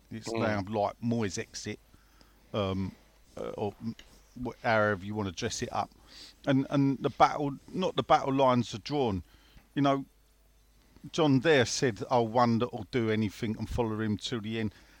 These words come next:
Speaker 1: which is not true of me. Um, I will back him while he's the man in charge. I can't sack the managers or, or hire 'em. Um, I think Moyes has earned enough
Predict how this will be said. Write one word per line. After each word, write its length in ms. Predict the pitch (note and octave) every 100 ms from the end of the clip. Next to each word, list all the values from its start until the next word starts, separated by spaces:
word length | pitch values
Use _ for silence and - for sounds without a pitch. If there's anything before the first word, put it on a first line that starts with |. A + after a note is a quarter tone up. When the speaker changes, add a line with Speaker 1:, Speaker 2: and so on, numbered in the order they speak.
| -
Speaker 1:
which 240 | D#3 -
is 140 | D3
not 200 | F3 F3+
true 500 | - - F3 C3+ G2 F2+ - - _ _ -
of 300 | D#3+ D3+ -
me. 300 | F#2 G2 B2+ _ _ _ - _ - - - _
Um, 420 | B2 A2 A2 G#2+ - _ -
I 80 | C#3
will 300 | C3+ E3+ B2+ -
back 320 | - D3 - A#2
him 160 | G#2+
while 200 | A#2+ B2
he's 220 | A#2 B2 -
the 80 |
man 300 | A2 A#2 A2
in 120 | G#2 G2
charge. 500 | - C3+ A2+ F2 -
I 120 | B2+
can't 320 | - B2 A2+ -
sack 300 | - B2+ -
the 80 |
managers 720 | G#2 A#2 A#2 F#2 - F#2+ - - _
or, 220 | A#2+ A2 G#2
or 440 | A#2 G#2+ G#2 A#2+
hire 260 | C#3 A#2+ F2
'em. 140 | F#2 - _ _ _ _ _ _ -
Um, 400 | A2+ G#2+ G#2 - - _ _ _ _ _ _ _
I 80 | C3
think 380 | - F3 C#3+
Moyes 340 | D3+ C#3 B2+ G2
has 180 | G#2+ C#3+
earned 280 | B2+ A#2+
enough 600 | A#2+ A2+ B2+ G#2+ - -